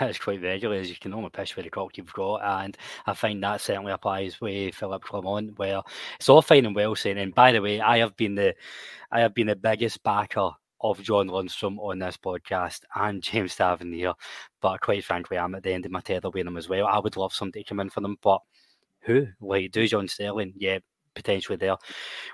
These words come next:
We don't have, I mean, Ben Davies and Connor Goldson have both been terrible.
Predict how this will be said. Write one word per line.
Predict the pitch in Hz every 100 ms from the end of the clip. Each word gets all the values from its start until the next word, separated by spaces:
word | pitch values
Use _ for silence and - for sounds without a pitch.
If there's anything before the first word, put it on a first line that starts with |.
| -
We | 110
don't | 117 127
have, | 127 127 113 -
I | 104
mean, | 101 95
Ben | 104 104
Davies | 98 98 98 92 -
and | 98 92 92 92 90 90 - - _ -
Connor | 98 90
Goldson | 92 87 - 90 85 -
have | 101
both | 95 87
been | 90
terrible. | - 110 110 113 107